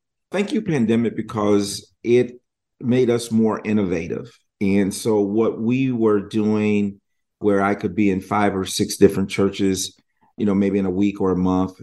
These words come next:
uh, with the pandemic now, our audience has broadened. So that's really where I birthed the brand, The Real Money Coach, as a response to, to really covid, because I had clients that were calling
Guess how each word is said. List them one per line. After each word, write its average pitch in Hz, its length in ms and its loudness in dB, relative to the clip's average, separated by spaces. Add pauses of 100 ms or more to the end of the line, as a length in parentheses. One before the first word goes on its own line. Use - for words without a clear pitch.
(180)
uh, 98 260 2
with 107 160 2
the 110 80 0
pandemic 98 500 0
now, 98 440 -2
our 95 500 0
audience 95 540 0
has 87 240 0
broadened. 78 640 -2 (480)
So 95 280 -2
that's 101 420 -4
really 104 340 2
where 92 760 -2 (280)
I 95 200 0
birthed 101 580 0
the 95 300 0
brand, 98 540 0
The 90 60 -2
Real 95 240 2
Money 95 300 -2
Coach, 87 520 -2 (400)
as 104 180 -2
a 104 60 2
response 98 600 -2
to, 92 400 0
to - 180 -4
really 117 300 4
covid, - 500 -2
because 92 300 0
I 104 140 0
had 104 260 2
clients 101 460 0
that - 200 -2
were 90 120 0
calling 107 680 -2